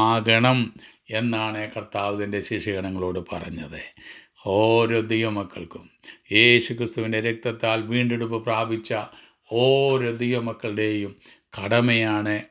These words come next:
കർത്തവ്യമാണ് സത്യത്തിന് സാക്ഷ്യം പറയുക എന്നുള്ളത്. എന്താണ് സത്യം? കർത്താവ് ഈ ലോകത്തിലേക്ക് വന്നു, മനുഷ്യവർഗത്തിൻ്റെ വീണ്ടെടുപ്പിന് വേണ്ടി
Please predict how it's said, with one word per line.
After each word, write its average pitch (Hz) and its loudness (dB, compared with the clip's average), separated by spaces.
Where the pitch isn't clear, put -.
കർത്തവ്യമാണ് 107 0
സത്യത്തിന് 107 0
സാക്ഷ്യം 107 -4
പറയുക 95 -4
എന്നുള്ളത്. 92 -10
എന്താണ് 117 2
സത്യം? 123 2
കർത്താവ് 113 0
ഈ 117 2
ലോകത്തിലേക്ക് 117 0
വന്നു, 123 0
മനുഷ്യവർഗത്തിൻ്റെ 120 0
വീണ്ടെടുപ്പിന് 123 0
വേണ്ടി 117 4